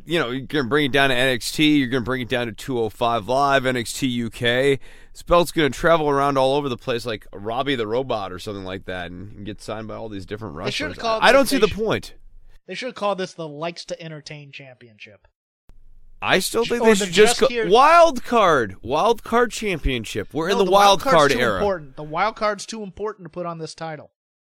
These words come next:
Speaker 2: Because the Wild Card is where the big stars use the rule. You put the Wild Card on this title.
Speaker 1: Well, I mean, think about this, Jeff. Think about this. When you have the belt,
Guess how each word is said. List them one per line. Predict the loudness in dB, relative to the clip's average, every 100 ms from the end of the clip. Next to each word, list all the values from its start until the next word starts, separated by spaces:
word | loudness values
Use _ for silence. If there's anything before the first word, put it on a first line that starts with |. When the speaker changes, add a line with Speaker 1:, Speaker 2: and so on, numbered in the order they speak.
| _ _ _ _ _ _
Speaker 2:
Because | -6 -6 -6
the |
Wild | -4 -2 -2 -2
Card | -4 -4
is | -8 -8
where | -10 -10
the | -12
big | -6 -6 -6
stars | -8 -8 -8 -12 -16
use | -14 -14 -16 -16
the | -16
rule. | -16 -16 -20 _ _ _ _ _ _ -18
You | -10
put | -8 -6
the |
Wild | -4 -4 -2
Card | -4 -4
on | -8
this | -14 -16
title. | -10 -6 -6 -2
Speaker 1:
Well, | 4 6 6 4
I | 4
mean, | 4 0
think | -2
about | 0 2 2 2
this, | 0 0 -4
Jeff. | 0 2 4 2
Think | -4 -8 -2 0
about | 2 2 2 2
this. | 0 0 -4 -12 -20 -6
When | 0 2 2
you | -2 -2 0
have | 4 4 4 0
the |
belt, | 0 0 0 -4 -8